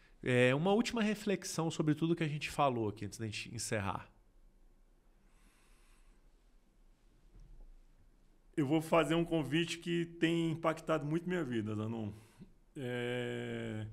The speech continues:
Speaker 2: todo mundo fala assim, "Ah, lê esse livro, lê aquele outro livro." Eu acho que tem que ler mesmo, sabe? Tem que estudar muito, tem que ler muito.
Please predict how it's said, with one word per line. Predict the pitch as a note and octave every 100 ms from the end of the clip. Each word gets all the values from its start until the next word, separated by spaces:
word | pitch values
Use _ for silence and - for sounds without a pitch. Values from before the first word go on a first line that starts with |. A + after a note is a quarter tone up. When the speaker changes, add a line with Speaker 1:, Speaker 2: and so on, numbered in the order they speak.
| A2 - - - - - - - - - - -
Speaker 2:
todo | D3+ C#3+
mundo | D#3+ D#3+
fala | E3 D3+
assim, | C#3+ D#3
"Ah, | D#3+ C#3+
lê | E3
esse | G3+ G3+
livro, | C3+ F3 F3+ D3 A2
lê | A#2 F3
aquele | F#3 - F3
outro | E3+ C#3
livro." | C#3+ D#3+ -
Eu | D#3+ E3
acho | F3+ F#3
que |
tem | G3+
que | F#3+
ler | F#3 F#3+
mesmo, | C#3 B2+ G2
sabe? | - D3 D3+
Tem | D#3
que | D#3
estudar | C#3 - B2+ B2 C#3
muito, | A2+ C#3
tem | C3+
que | B2+
ler | B2 B2+
muito. | A#2 A2 A2